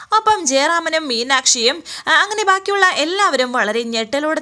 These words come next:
തന്നെ നിൽക്കുന്നു. "ഈ പ്രായത്തിൽ ഇനിയും കല്യാണമോ? കഷ്ടം" എന്ന് വീണ്ടും പുച്ഛത്തോടെ സാവിത്രി. "ഇവൾക്ക് അതിനത്ര പ്രായമൊന്നും ആയിട്ടില്ല. ഇവൾക്ക് രണ്ട് മക്കളുണ്ട്, അത് ശരിയാണ്, പക്ഷേ അത് ഇവൾ പ്രസവിച്ചതല്ലല്ലോ."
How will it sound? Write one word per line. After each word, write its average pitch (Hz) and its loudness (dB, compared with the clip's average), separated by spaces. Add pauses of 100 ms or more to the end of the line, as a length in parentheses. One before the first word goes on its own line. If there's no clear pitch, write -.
തന്നെ 226 -6
നിൽക്കുന്നു. 190 -8 (440)
"ഈ 440 4
പ്രായത്തിൽ 466 2
ഇനിയും 294 -4
കല്യാണമോ? 339 2
കഷ്ടം" 370 2
എന്ന് 302 0
വീണ്ടും 233 0
പുച്ഛത്തോടെ 359 0
സാവിത്രി. 220 0 (300)
"ഇവൾക്ക് 269 0
അതിനത്ര 339 2
പ്രായമൊന്നും 269 0
ആയിട്ടില്ല. 202 2 (360)
ഇവൾക്ക് 440 2
രണ്ട് 440 4
മക്കളുണ്ട്, 302 0
അത് 233 0
ശരിയാണ്, 269 2
പക്ഷേ 233 2
അത് 226 0
ഇവൾ 214 -4
പ്രസവിച്ചതല്ലല്ലോ." 262 0